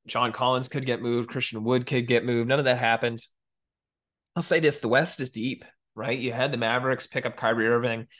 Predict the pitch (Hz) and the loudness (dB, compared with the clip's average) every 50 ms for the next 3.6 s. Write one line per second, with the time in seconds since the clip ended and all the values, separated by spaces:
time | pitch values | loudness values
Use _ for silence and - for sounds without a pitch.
0 | _ _ - 113 113 113 - - - - 143 127 - 123 120 117 - - _ _ | _ _ -8 -4 -4 -4 -4 -6 -8 -6 -6 -2 0 0 0 0 -4 -16 _ _
1 | - - - - - - 156 - 113 - _ _ _ - - - - 107 98 98 | -20 -20 -16 -14 -10 -10 -8 -10 -10 -12 _ _ _ -12 -10 -8 -8 -8 -8 -8
2 | 87 - - - - - - - 131 127 131 - - 160 139 - 127 117 - - | -8 -8 -10 -10 -6 -4 0 2 2 2 2 0 0 -2 0 0 0 -2 -2 -4
3 | 147 120 120 107 104 107 113 117 120 120 120 | -4 -4 -2 -2 -2 0 0 0 2 0 -2